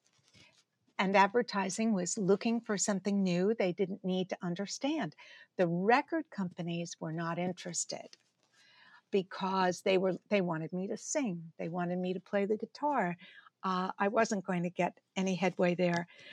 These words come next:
but I could make up something new in advertising, and I had the market cornered. There was, I had no competition, really.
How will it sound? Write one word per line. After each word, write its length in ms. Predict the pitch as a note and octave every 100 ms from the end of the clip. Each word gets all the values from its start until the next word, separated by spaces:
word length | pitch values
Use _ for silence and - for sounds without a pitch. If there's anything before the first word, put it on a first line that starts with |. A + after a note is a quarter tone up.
| - - -
but 120 | G#3+ -
I 100 | B3
could 240 | - C#4
make 560 | G#3 G#3 A#3 E4 F4+ -
up 240 | A#3+ A#3+
something 440 | - A3 G3 G#3 G3
new 640 | F3+ F3+ F3+ E3+ D#3 - _ -
in 140 | F3+
advertising, 960 | F#3 F3+ F3+ E3 - E3 E3 F#3 E3 E3+ - - - _
and 200 | G3+ G3+
I 140 | - B3
had 220 | C4+ C4
the 80 | A3+
market 480 | G#3+ G#3+ G#3+ G#3+ -
cornered. 580 | - B3 D4+ - - - _ _ _
There 140 | C4
was, 160 | A#3+ A3+ -
I 100 | B3
had 160 | D4
no 220 | C4 G3+ F#3+
competition, 920 | - F3+ F3+ - C4 B3+ - D3+ D3 _
really. 500 | F3 G3 F#3 D#3+ E3